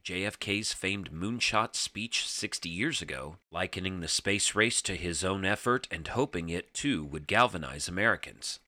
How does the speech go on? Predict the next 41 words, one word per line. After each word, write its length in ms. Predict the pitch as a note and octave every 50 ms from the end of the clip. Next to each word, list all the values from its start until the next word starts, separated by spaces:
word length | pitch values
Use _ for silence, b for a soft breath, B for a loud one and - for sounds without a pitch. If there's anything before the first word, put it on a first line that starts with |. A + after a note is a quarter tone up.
| _ _ _ - D2
Biden 340 | G2 F#2 F#2 F#2 F2+ F2
hopes 340 | D#2+ - G2 A2 A#2 - - -
to 100 | - F#2+
move 300 | F2+ F#2 G#2 A#2 G#2+ G#2+
the 100 | A#2 G#2
U 240 | G2+ G#2+ A2 A2
S 180 | G#2+ A2 - -
closer 460 | - - - G#2 G#2+ G#2+ - - B2
to 160 | A#2+ - -
the 100 | - E2
goal 340 | D2+ C#2 - F2+ G2 A#2 B2 A2+
he 140 | - G#2
set 320 | G#2 - - - G#2+ G#2+ A2
in 120 | A#2+ A#2
February 720 | A2 - - C3 C#3 A#2 G#2 E2 D2+ C#2+ C#2+ D2 D#2 D#2+ D#2+
of 180 | D#2+ - -
cutting 320 | - - G2+ G2+ A2 A#2 A2+
U 220 | A2 A2+ A2+ A#2
S 160 | A2+ A2 -
cancer 440 | - - - A#2 A#2+ A#2+ - - A#2
fatalities 800 | G#2+ - G#2 G2+ - - - A2+ B2 C3+ B2+ F#2 D2 C#2+ D2 -
by 220 | - D2+ D2 D2+
fifty 340 | - - - A#2+ - - G2+
percent 560 | - - F2 - - - C3+ C#3 F#2+ C2+ - - _ -
over 160 | F2+ E2+ D#2+
the 100 | D#2 D2+
next 320 | D2 F#2 A2+ - - -
twenty-five 560 | - - A2+ A#2 A#2 G#2+ - G#2+ G#2+ G#2 G2 G2
years 480 | A#2+ C#3 B2 C#2+ C2+ C#2+ - - - - _ _ _ _ _ -
and 160 | F2 F2 E2+
dramatically 600 | D#2+ D#2+ D#2 D#2+ D#2+ F2+ G2+ A2+ - - A2 A2+
improving 520 | A2+ G#2+ - - - C3+ C#3+ A2+ F#2+ E2 D#2
the 120 | D2+ D2+
lives 360 | D#2 D#2+ E2 F2+ F#2 F2 -
of 140 | F#2 D#2+ -
caregivers 720 | - - C3+ D3+ D3+ G#2+ - D#2+ D2 C2 C#2+ D#2+ D#2+ -
and 200 | - D2+ D2+ D#2
those 280 | C#2+ F2 F#2+ A#2 C3+ -
suffering 520 | - - B2 C3 B2+ - - C#2+ C#2 D2
from 180 | D2+ - - D#2+
cancer. 600 | - - - A#2 B2+ A#2+ - - - - - -